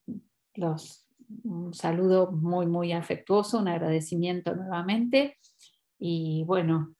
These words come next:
este, espero que haya próximas semanas virtuales en donde podamos seguir compartiendo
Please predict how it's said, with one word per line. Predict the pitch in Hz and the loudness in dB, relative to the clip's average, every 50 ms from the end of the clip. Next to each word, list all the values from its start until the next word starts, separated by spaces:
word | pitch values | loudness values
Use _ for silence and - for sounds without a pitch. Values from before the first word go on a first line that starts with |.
| - - | -16 -10
este, | - 160 170 165 160 - - _ - 170 170 170 165 165 165 160 - 170 | -6 -4 -2 -2 -4 -6 -10 _ 0 2 4 4 4 4 2 2 0 -4
espero | 165 - - 180 180 190 185 180 | -4 -2 0 2 4 4 4 2
que | 175 - 180 165 170 175 175 170 175 175 - | 2 2 0 0 0 0 -2 -2 -2 -2 -2
haya | - 170 180 175 - - 175 170 175 180 - - - | -2 -2 -2 -2 -4 -2 2 4 4 2 2 0 0
próximas | - 196 196 196 - - 208 196 190 190 - | 2 2 2 2 0 0 2 2 2 2 2
semanas | - 233 226 180 180 185 170 | 0 0 2 2 0 0 0
virtuales | 185 175 170 170 170 - - 202 202 208 226 233 247 247 240 - | 2 2 2 2 0 0 2 4 4 4 6 6 6 4 4 0
en | - 175 175 | -4 -4 -2
donde | 165 175 175 175 170 170 | -2 0 0 0 0 0
podamos | - - 165 175 180 185 180 170 - | 2 2 2 4 4 2 -2 -2 0
seguir | - 170 165 - 180 - | 0 0 2 2 0 0
compartiendo | - - 185 170 165 - 170 170 - - 165 165 165 170 170 175 - | 0 -2 -2 -2 -2 -4 -6 -4 -2 0 0 0 0 0 -2 -2 -4